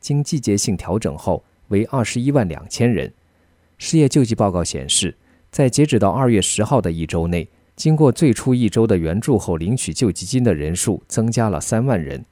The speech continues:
达到一百八十九点五万人。十二月份的核心销售额被下调，表现为增长百分之零点六，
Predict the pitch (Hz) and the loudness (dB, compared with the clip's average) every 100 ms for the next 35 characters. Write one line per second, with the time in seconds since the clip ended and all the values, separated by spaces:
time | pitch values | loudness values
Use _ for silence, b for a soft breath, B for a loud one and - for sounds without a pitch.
0 | _ 95 113 110 127 101 78 113 117 104 | _ -4 -2 0 0 -4 -4 -2 -2 -2
1 | 85 104 107 113 - 95 104 71 - _ | -4 0 0 0 -2 -2 -2 -4 -8 _
2 | _ _ _ _ _ - - 151 156 127 | _ _ _ _ _ -12 -2 2 4 4
3 | 117 104 - 101 110 131 143 131 131 95 | 4 0 2 0 0 0 0 0 2 0
4 | 76 87 104 92 92 76 - 71 80 _ | 0 -2 -2 -2 -4 -6 -10 -10 -10 _
5 | - 104 92 - 120 95 107 131 135 87 | -6 -4 -2 -2 0 0 0 -2 -2 -4
6 | 104 - 92 92 90 85 110 82 87 101 | -6 -8 -6 -4 -2 -2 -2 -2 -2 -2